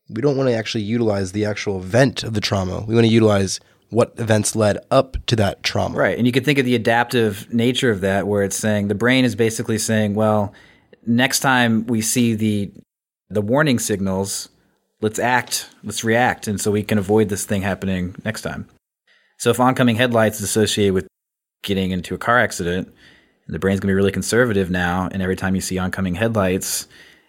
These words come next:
Speaker 2: your brain's gonna say, "Hey, watch out." Watch out.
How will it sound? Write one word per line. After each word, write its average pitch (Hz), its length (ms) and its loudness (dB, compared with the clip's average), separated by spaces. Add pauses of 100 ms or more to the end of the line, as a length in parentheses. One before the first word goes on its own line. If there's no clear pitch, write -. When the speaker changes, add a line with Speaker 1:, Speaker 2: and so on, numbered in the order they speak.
(200)
Speaker 2:
your 87 140 -6
brain's 90 220 0
gonna 90 100 -4
say, 95 140 2
"Hey, - 340 2
watch 98 240 -4
out." 101 280 -2 (480)
Watch - 180 -12
out. - 160 -12